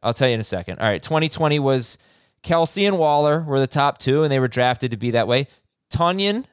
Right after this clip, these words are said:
not drafted. Hockenson, round thirteen. Mark Andrews, round four. Logan Thomas,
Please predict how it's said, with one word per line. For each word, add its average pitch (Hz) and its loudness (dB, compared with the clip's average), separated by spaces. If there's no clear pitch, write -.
not 143 0
drafted. 127 0
Hockenson, 185 0
round 147 2
thirteen. 123 -4
Mark 147 0
Andrews, 147 0
round 127 2
four. 135 0
Logan 160 0
Thomas, 147 -2